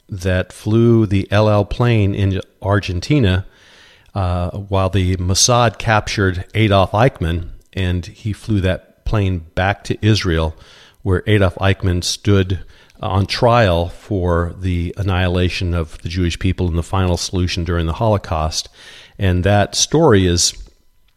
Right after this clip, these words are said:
just come out with a movie entitled Operation Finale. But that's an article I've recently written for the Jerusalem Post, the, the anniversary of the landing of that El Al plane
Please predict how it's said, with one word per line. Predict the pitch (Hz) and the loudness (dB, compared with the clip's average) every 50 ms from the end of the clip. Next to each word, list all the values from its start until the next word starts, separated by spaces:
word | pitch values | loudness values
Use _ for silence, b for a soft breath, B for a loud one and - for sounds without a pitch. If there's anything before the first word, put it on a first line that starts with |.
| _ _ - - - - | _ _ -14 -12 -8 -4
just | - 120 110 - | -2 0 0 0
come | - 113 107 | 0 0 2
out | 107 113 - | 2 2 0
with | 110 98 | 0 0
a | 92 | 0
movie | 90 92 107 123 131 107 95 90 | 0 2 2 2 2 2 2 0
entitled | 85 87 - - 101 101 98 95 92 90 90 - _ - | 0 -2 -2 -2 0 2 2 2 0 -2 -4 -8 _ -8
Operation | 98 101 104 - - 95 98 101 104 - - 101 90 | -4 -4 -4 -2 -2 0 0 0 0 0 0 -4 -4
Finale. | - - 101 95 87 92 101 107 101 90 78 78 - B B B B B B B B B | -4 -2 -2 -2 0 0 0 0 0 0 -2 -4 -8 B B B B B B B B B
But | 101 95 | 0 2
that's | 123 131 - | 2 2 2
an | 120 - | 2 0
article | - 131 127 123 - 123 117 | 2 4 2 2 4 4 4
I've | 107 107 98 | 4 4 4
recently | 98 117 - - 110 98 101 | 2 0 0 0 0 -2 0
written | 92 107 107 - 110 | 2 0 0 0 0
for | 95 - 104 | -4 -4 -4
the | 90 85 | -4 -4
Jerusalem | 78 92 101 104 95 - 95 85 85 | -2 0 0 0 0 0 0 -2 0
Post, | - - 117 117 117 107 - - - - - - - | 0 2 2 4 2 2 0 -2 -6 -8 -14 -16 -12
the, | - 90 - - _ _ 95 | -10 -10 -10 -12 _ _ -10
the | 98 92 87 85 87 92 | -8 -6 -4 -2 -2 0
anniversary | 95 98 98 82 95 92 95 - - - 104 98 92 90 | 0 0 0 0 0 0 0 0 -2 -2 0 0 0 0
of | 85 80 82 82 | 0 -2 -4 -4
the | 92 90 | -4 -2
landing | 82 87 95 90 95 104 98 90 90 87 | 0 0 0 2 2 2 0 0 0 -2
of | 78 | 0
that | 82 85 82 - - | -2 -2 -2 -2 -2
El | 95 92 85 80 | -2 0 0 0
Al | 80 80 - | -2 -2 -2
plane | - - 98 92 85 85 82 82 - | -4 -4 -2 -2 -2 -2 -2 -4 -6